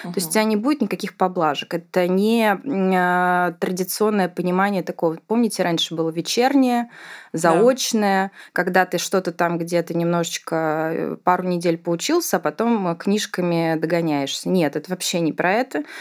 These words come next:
Speaker 1: А, то есть, по сути, это те же там минимум двадцать часов в неделю. А, практически четыре часа каждый день нужно уделять тому, что ты будешь подключаться на вот эти Zoom, там, вебинары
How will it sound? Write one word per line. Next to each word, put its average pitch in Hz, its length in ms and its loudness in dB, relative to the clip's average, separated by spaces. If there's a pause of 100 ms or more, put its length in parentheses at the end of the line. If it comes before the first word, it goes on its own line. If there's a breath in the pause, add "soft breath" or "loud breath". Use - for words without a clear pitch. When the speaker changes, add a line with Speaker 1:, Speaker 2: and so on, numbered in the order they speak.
(220 loud breath)
Speaker 1:
А, 180 260 4
то 185 80 -4
есть, - 140 -6
по 202 80 4
сути, 311 320 0
это 214 160 0
те 226 300 2
же 196 100 -4
там 165 280 0
минимум 175 380 2
двадцать 170 440 0
часов - 360 -2
в - 60 -8
неделю. 233 560 2 (380 loud breath)
А, 170 240 2
практически 185 540 -4
четыре 190 360 0
часа 170 420 0
каждый 170 380 -2
день 170 220 0
нужно 160 320 -2
уделять 160 480 -2
тому, 175 180 -6
что 170 220 -10
ты 156 180 -4
будешь 160 540 -8 (240)
подключаться 170 800 -2
на 160 480 -2
вот 160 160 -10
эти 165 200 -12
Zoom, 180 340 -2
там, 151 220 -4
вебинары 175 640 0